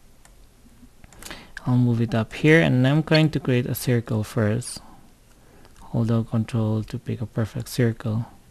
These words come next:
and then we're gonna do a halftone line. So plus sign in your keyboard to duplicate without offset. And move it to the right side, uh, left side.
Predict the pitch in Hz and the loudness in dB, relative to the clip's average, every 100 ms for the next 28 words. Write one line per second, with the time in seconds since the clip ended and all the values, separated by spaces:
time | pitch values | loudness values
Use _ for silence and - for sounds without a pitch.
0 | - - - - - - - - - - | -20 -20 -20 -20 -20 -18 -18 -20 -18 -2
1 | 123 120 117 117 110 113 117 - - - | 0 2 2 2 2 0 -4 -10 -20 -20
2 | - - - - - 120 127 113 113 107 | -20 -20 -20 -20 -2 4 6 6 4 4
3 | 123 107 - - 113 107 104 101 101 - | 4 4 2 6 8 8 6 4 -2 -16
4 | - - - - 120 107 107 104 - - | -20 -20 -20 -6 0 2 2 0 -6 -20
5 | - - - - - - - - - - | -20 -20 -20 -20 -20 -20 -6 -4 -4 0
6 | 151 160 160 - 156 143 135 127 113 113 | 8 8 8 6 8 8 8 6 4 2
7 | - 147 117 113 110 113 117 113 113 117 | 4 4 6 2 2 4 4 4 0 0
8 | 110 110 107 107 - 113 - - 104 101 | 2 2 2 0 -2 -2 -2 -2 -2 -2
9 | - - - - - - - - - - | -6 -10 -12 -12 -14 -14 -14 -18 -20 -20
10 | - - - - 123 120 120 117 110 113 | -20 -20 -12 2 6 8 6 4 4 0
11 | - - 113 110 110 110 107 104 101 - | -2 -4 0 0 0 0 0 0 -2 -6
12 | - 110 104 120 - - - 113 104 98 | -8 -4 -4 -8 -12 -18 0 2 4 2
13 | - 110 98 | -6 -6 -6